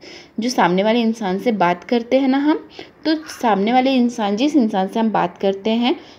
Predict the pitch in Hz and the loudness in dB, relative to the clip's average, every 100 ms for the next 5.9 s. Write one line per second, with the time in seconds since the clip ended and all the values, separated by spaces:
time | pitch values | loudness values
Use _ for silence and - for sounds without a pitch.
0 | - - 214 - 220 254 226 226 220 220 | -8 -2 -2 -2 -2 0 2 2 2 2
1 | 233 - 226 247 277 440 339 208 196 190 | 0 0 0 0 0 4 4 4 4 4
2 | 170 160 - 165 - 165 196 151 - - | 4 0 -4 -6 -4 -4 -2 -4 -6 -16
3 | - - - - - - - 202 220 226 | -20 -20 -20 -20 -20 -18 -6 -2 0 0
4 | 254 277 392 - - - - - 254 285 | 0 0 -2 -10 -20 -20 -20 -6 -4 0
5 | 370 294 214 - 175 151 - 269 | 2 2 2 0 0 -2 0 -2